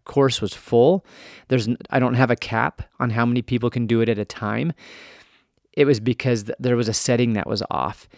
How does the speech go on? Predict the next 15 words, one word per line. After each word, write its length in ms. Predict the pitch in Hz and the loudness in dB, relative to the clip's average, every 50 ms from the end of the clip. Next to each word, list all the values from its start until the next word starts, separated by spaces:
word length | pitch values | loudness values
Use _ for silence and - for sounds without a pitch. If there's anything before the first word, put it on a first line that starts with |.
| - - - - _ - | -20 -20 -20 -20 _ -6
So 180 | - - 165 | 0 2 2
if 80 | 175 98 | 4 4
that 340 | 135 135 143 147 - _ - - 208 208 214 - - _ _ - | 6 6 6 4 2 _ -10 -20 -20 -20 -20 -20 -20 _ _ -4
is 240 | 185 135 123 110 | -2 -2 -2 -2
true 240 | - - - 139 135 | 0 2 2 2 2
for 200 | - - 123 - | 2 0 -2 0
anybody 480 | - 139 135 143 139 127 131 127 135 135 | 2 2 2 2 2 2 4 4 4 4
listening 380 | 123 123 120 - - 135 123 | 4 2 0 0 -2 -4 -4
to 60 | 123 120 | -2 0
this, 420 | 117 123 135 139 - - - - - - _ | 2 2 2 2 0 -2 -6 -8 -12 -12 _
it 200 | - 135 127 - | -4 -4 -4 -4
should 300 | - - - 147 143 127 | -2 0 2 2 4 4
be 120 | 139 131 | 2 2
good 260 | 120 117 131 120 110 | 4 4 2 2 2
now. 380 | 117 113 117 110 110 110 107 | 2 0 0 0 -2 -2 -4